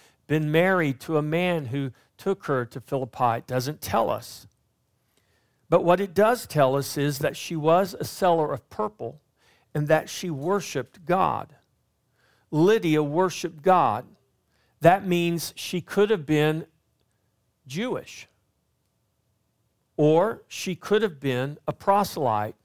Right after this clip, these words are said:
a Gentile convert to Judaism. Jewish or Greek, she was a worshiper of God.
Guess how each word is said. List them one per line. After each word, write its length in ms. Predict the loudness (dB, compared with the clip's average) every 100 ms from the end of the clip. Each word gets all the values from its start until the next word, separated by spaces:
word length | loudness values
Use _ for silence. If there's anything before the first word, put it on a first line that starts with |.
| _ -6
a 80 |
Gentile 640 | -6 -4 -6 -4 0 0 -2
convert 680 | -2 0 2 0 -8 -14 -16 _ _ _
to 140 | -12 -10
Judaism. 720 | -8 -6 -4 -6 -8 -16 -20 _ _ _ _ _ _ _ _ _ _ _ _ -10
Jewish 560 | 0 2 2 -2 -12 _ _ _ _ 0
or 120 | 0
Greek, 580 | 2 0 0 -4 -18 -20 _ _ _
she 260 | -8 -2
was 240 | 2 2 2
a 60 |
worshiper 800 | -2 2 2 0 -8 -6 -6 -6 -4
of 180 | -6 2
God. 400 | 2 4 0